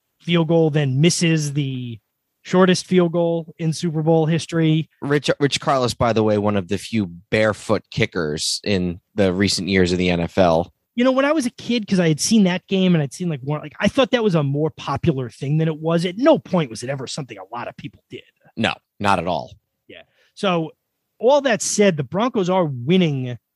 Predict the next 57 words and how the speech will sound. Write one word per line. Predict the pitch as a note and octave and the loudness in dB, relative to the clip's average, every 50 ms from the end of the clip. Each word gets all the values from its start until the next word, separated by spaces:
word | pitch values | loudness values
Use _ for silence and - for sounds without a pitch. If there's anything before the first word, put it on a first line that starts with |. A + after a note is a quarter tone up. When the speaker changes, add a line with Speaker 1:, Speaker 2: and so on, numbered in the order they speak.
| _ _ _ _ _ _ _ _ _ _ | _ _ _ _ _ _ _ _ _ _
Speaker 1:
at | - D3+ C#3 - | -6 -4 -4 -4
halftime. | - - F3+ F3 D#3+ - - - D#3+ B2+ A#2+ A#2 A2+ A2+ A2 G#2 G#2+ - _ - | 0 0 2 2 2 0 -2 -4 -2 -2 -2 -4 -4 -4 -4 -6 -6 -10 _ -10
The | C3+ C3 A#2 | -10 -10 -8
Broncos | - F3+ F3+ G3 F#3 G#3 F3 E3+ | -4 -2 -2 0 0 -2 -2 -2
are | D#3+ | -2
winning | D#3+ E3 D3 C3 | -2 -2 -4 -4
ten | - - - G3 G3 G3+ F#3 | -8 -6 -2 0 2 4 4
to | F3 D3+ | 2 2
nine | C3+ C3+ B2+ A#2+ A2 G#2 F#2+ F#2+ F#2+ | 0 -2 -6 -8 -8 -10 -10 -10 -10
because | G2 A2+ - D3 C3 B2 | -12 -8 -8 -6 -6 -6
it | A2+ | -6
was | A2 A2+ - - | -8 -10 -12 -10
ten | - - F#3+ G3 F#3+ | -2 2 4 4 4
to | F3 | 4
seven | - - - E3+ D#3 D3 C#3 C#3 C3 B2 A#2+ A2+ - _ _ _ _ _ _ _ _ | 0 0 -2 0 -2 -2 -2 -4 -4 -6 -6 -8 -10 _ _ _ _ _ _ _ _
and | - C#3 C#3+ | -6 -2 -2
with | C#3+ - | -2 -2
just | D#3+ C3+ C3 | -4 -6 -8
a | - | -8
couple | - F3 G3+ F3 G3+ G#3 | 0 0 0 2 2 0
of | F#3 F3 | 2 2
minutes | F3 E3+ E3+ D#3 - - | 4 2 2 0 -4 -6
left | D3 D#3 D#3 - - | -4 -4 -6 -4 -4
in | D#3+ C#3+ | -4 -4
the | C#3 B2+ | -4 -6
half, | - - D3 C#3+ C3+ C3 C3 - - - _ _ _ D#3 | -8 -8 -8 -6 -6 -8 -8 -10 -14 -20 _ _ _ 0
Elway | E3 F#3 F#3 F#3 F3+ E3+ | 2 2 4 4 2 2
gets | D#3 D3+ B2 - - | 0 -2 -4 -4 -4
sacked | - - - D#3+ D#3 D3 - _ | -2 -2 0 -2 -2 -2 -2 _
in | E3+ C#3+ D3 | 0 2 2
the | C#3+ C#3 C#3+ | 2 2 0
end | C#3 C#3 C#3 | 0 0 0
zone | C#3 C3+ C3 B2 A#2+ A#2+ | -2 -2 -4 -6 -8 -8
for | - - B2 | -8 -10 -8
a | A#2 - | -6 -4
safety | - - D#3 C#3+ C3 - - C3+ B2 A2+ A2 G#2+ - - - - _ _ _ _ | -4 -2 -2 -2 -4 -4 -6 -6 -6 -6 -6 -8 -10 -12 -20 -20 _ _ _ _
to | - D3 | -2 -2
cut | - - - F3+ F3 - - | -2 0 -2 -2 -2 -2 -4
the | D#3 | -6
score | - - - - D#3+ D3 C#3+ | -8 -6 -4 -2 0 0 0
to | C3 B2 | -2 -4
ten | - - - F#3 E3+ E3+ E3 | -8 -6 -4 2 2 4 4
to | D#3+ D3+ | 4 2
nine. | C3+ C3 C3 C3 B2+ B2+ C3 B2+ B2+ B2+ B2+ C3 - _ _ _ _ _ _ _ | 0 -2 -2 -4 -4 -4 -4 -4 -4 -4 -6 -8 -8 _ _ _ _ _ _ _
So | _ - C#3 A2 | _ -4 -2 -2
an | G#2+ - - | -2 -4 -4
interesting | E3+ D3+ D3 C3+ - - B2+ A2+ | -4 -4 -4 -6 -6 -6 -6 -4
trivia | - - D#3 C3 B2 A#2 A#2 | 2 2 2 2 2 -2 -4
is | A2+ G#2+ | -4 -6
that | A#2 A2 | -8 -8
the | - A2 | -6 -2
Giants | A2 C#3+ C#3 C3+ C3+ C3 - - | 0 2 2 2 0 -2 -6 -8
have | A#2+ | -8
been | A#2+ A#2+ A2+ G#2+ A#2 | -8 -8 -8 -6 -2
losing | B2+ C3+ B2+ A2+ G#2+ G#2 | -2 0 0 -2 -4 -6
in | G#2+ G#2+ | -6 -6
all, | A2+ A2 A2 A2 - | -4 -4 -4 -4 -6